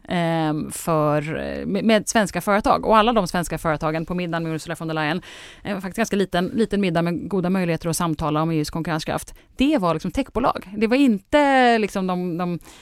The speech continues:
traditionella industrierna och, och, liksom, de stora familjerna eller bolagen och, och, och de behövs också i, i diskussionerna.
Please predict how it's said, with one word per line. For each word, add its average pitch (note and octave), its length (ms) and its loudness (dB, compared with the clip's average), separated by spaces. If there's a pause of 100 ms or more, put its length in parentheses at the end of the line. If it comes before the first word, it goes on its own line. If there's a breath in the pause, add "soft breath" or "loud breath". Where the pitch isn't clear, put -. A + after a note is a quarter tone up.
(460 loud breath)
traditionella G#3 720 2
industrierna G3 1200 4
och, F3+ 280 2
och, F3+ 80 0
liksom, F3+ 260 -4
de F3+ 100 -2
stora F#3 540 2
familjerna F#3 500 2
eller F3+ 120 0
bolagen F3 540 0
och, F3+ 240 -2
och, F3+ 200 -4
och F3+ 100 -6
de G#3+ 160 0
behövs D#4+ 180 4
också C4+ 180 2
i, C4+ 240 0
i C4+ 120 0
diskussionerna. B3+ 480 2